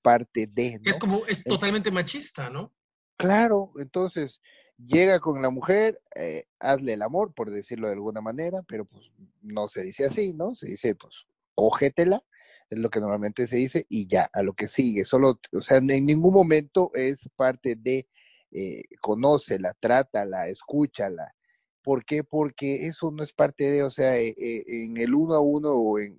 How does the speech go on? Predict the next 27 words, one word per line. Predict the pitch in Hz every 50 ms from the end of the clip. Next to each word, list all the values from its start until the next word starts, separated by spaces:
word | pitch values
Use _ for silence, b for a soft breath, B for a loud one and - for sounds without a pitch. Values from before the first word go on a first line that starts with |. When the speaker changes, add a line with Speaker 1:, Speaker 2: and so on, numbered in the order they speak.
| - 78
Speaker 1:
eh, | 76 98 101 98
con | 92 110 107 104 101
los | 104 107 -
amigos | 117 110 120 139 147 143 139 135 131 120 - -
o | -
con | - - 104 101 98
los | 98 98 -
chavos, | - - 127 123 123 120 113 -
cuando | - 95 101
vas | 101 104 110 -
creciendo, | - 135 123 120 - - 123 123 123 117 117 117 127 120 - _
parte | - 120 113 110 - -
de | 117 107 101
la | 95 95
educación | 95 101 98 - - 104 - - 123 120
que | - 110
vas | 101 101 107 - -
teniendo, | - 127 120 117 117 117 117 117 120 117 104 - - -
eh, | - - - _
con | - 92 90 104
tus | - 98 - -
pares | - 135 127 120 113 117 117 - - _
es | - 107 -
esa. | 160 165 - - - - _ _ _ _ _ _ _ _ _ _ _ _ _ - - - - -
Hazlo, | - 120 147 170 185 175 180 180 190
Speaker 2:
Mira, | 190 190 190
Tony. | - 214 214 214 220 214 180